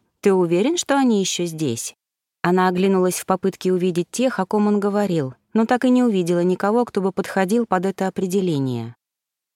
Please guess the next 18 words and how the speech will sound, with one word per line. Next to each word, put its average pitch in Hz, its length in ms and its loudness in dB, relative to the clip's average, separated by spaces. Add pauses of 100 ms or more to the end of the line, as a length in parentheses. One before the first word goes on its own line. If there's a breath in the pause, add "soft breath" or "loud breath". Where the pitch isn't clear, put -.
(420)
«И 143 80 2
не 131 220 4
увидишь», — 131 800 0 (220)
последовал 175 580 0
невозмутимый 165 720 0
ответ. 131 400 -10 (260)
«Работа 180 540 2
у - 20 0
них 123 220 0
такая. 110 500 -4 (320)
Охранять, 180 640 0
не 185 140 0
привлекая 180 640 0
излишнего 160 500 -2
внимания 165 500 0
к - 100 -12
моей 170 280 0
персоне. 107 600 -6